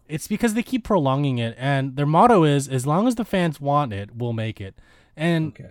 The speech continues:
Speaker 1: Just like Bungie, the original writer kind of left the series and kind of
Speaker 2: Oh,
Speaker 1: serves more
Speaker 2: no.
Speaker 1: like an executive producer,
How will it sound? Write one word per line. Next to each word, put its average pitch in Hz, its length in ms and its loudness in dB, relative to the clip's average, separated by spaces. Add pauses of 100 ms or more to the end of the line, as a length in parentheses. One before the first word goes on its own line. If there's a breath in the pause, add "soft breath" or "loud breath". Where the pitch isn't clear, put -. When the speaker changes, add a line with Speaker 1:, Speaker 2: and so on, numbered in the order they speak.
(760)
Speaker 1:
Just 208 240 0
like 214 140 0
Bungie, 127 520 0
the 131 100 -2
original 185 320 0
writer 139 420 0
kind 123 240 -6
of 101 160 -6
left 107 260 -8
the 135 60 -12
series 160 420 -8
and 117 200 -8
kind 127 180 -6
of 110 60 -12
Speaker 2:
Oh, - 40 -14
Speaker 1:
serves 107 300 -6
more 113 180 -2
Speaker 2:
no. 104 60 -6
Speaker 1:
like 107 160 -8
an 101 140 -8
executive 107 480 -8
producer, 113 480 -8